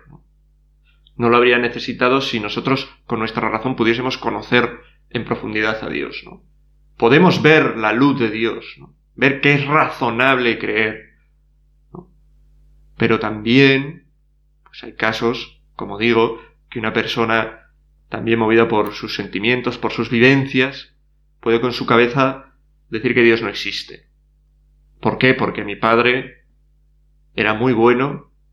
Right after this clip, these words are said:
y murió cuando yo tenía seis años de una forma terrible. ¿Por qué? Porque hay mucha gente en el mundo que pasa hambre. ¿Por qué?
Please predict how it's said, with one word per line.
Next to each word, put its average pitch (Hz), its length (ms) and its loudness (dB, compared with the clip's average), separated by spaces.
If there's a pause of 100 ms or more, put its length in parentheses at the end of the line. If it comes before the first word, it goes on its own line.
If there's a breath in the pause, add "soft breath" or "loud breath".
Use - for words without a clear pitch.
(160)
y - 80 -18
murió 107 260 -4
cuando 113 220 -2
yo 110 160 0
tenía 113 240 -2
seis 107 280 -4
años 123 420 -4 (320)
de 113 140 -4
una 110 160 -4
forma 123 420 0
terrible. - 580 -6 (340)
¿Por 117 220 -2
qué? 139 240 4
Porque - 300 -6
hay 113 240 -4
mucha 120 300 -12
gente 127 280 -4
en 113 60 0
el 107 100 -4
mundo 127 560 -6 (460)
que 107 100 -6
pasa 113 400 0
hambre. - 480 -6 (560)
¿Por 117 220 -4
qué? 131 580 0